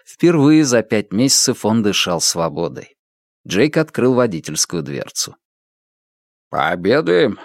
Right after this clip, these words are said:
на следующей неделе», — предложил ему Оззи. «С радостью, в любое время».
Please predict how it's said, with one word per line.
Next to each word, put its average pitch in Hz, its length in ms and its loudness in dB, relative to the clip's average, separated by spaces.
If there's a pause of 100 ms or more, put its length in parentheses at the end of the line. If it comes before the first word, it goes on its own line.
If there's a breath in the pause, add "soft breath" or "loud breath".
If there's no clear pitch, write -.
(140 loud breath)
на 117 180 -2
следующей 107 600 -2
неделе», — 98 580 -2 (460)
предложил 110 500 2
ему 101 320 2
Оззи. 62 460 -6 (500)
«С - 220 0
радостью, 113 680 -2 (280)
в 107 100 -2
любое 139 500 4
время». 107 460 -6